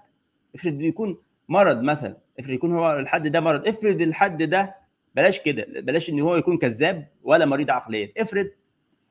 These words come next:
إن هذا الشخص قرر إن هو يكذب للمصلحة العامة مثلا، اخترع القصة دي علشان خاطر يق-، يقاوم المجتمع بتاعه. يعني نحسن الظن به لأبعد الحدود.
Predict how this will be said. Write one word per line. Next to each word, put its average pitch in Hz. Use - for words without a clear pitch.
إن 127
هذا 190
الشخص -
قرر 226
إن 196
هو 214
يكذب 185
للمصلحة 160
العامة 160
مثلا، 143
اخترع 185
القصة 139
دي 202
علشان 160
خاطر 190
يق-، 156
يقاوم 185
المجتمع 165
بتاعه. 147
يعني 131
نحسن 190
الظن 170
به 196
لأبعد 196
الحدود. 185